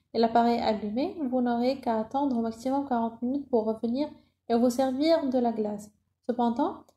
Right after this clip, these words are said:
en mettant vos ingrédients dans la cuve, veillez à ne pas dépasser les soixante pour cent de sa capacité de contenance afin d'éviter que la glace ne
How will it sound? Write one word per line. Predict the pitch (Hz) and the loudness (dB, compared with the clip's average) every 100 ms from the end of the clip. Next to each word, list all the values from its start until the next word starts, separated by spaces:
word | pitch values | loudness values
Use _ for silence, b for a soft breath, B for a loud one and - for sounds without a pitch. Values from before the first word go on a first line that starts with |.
| _ | _
en | 254 | 2
mettant | 247 262 285 | 2 4 4
vos | 254 247 | 4 -2
ingrédients | 247 247 233 240 226 | -2 0 0 0 0
dans | 226 | 0
la | 214 214 | 0 -2
cuve, | - 294 320 - _ _ - | -4 -4 -4 -18 _ _ 0
veillez | 277 311 330 | 4 4 4
à | 247 | 2
ne | 240 | 0
pas | 294 277 | 2 2
dépasser | 247 240 233 285 | 2 0 -2 -2
les | 254 | 0
soixante | 240 233 262 262 | -2 -2 -4 -4
pour | 240 226 | -8 -8
cent | 277 269 | -6 -2
de | 240 | -2
sa | 240 | -2
capacité | 233 233 233 226 214 240 262 B B _ - | -4 -4 -4 -4 -4 -2 -2 B B _ -2
de | |
contenance | 240 294 294 285 220 202 240 262 | 0 0 -2 -2 -2 -2 -4 -2
afin | 277 277 302 | -4 -2 -2
d'éviter | 285 277 285 - 320 330 330 _ _ - | 0 2 0 0 0 0 -6 _ _ -2
que | |
la | 262 247 | 2 2
glace | 247 269 294 - | 2 2 0 -2
ne | 240 233 | -2 -2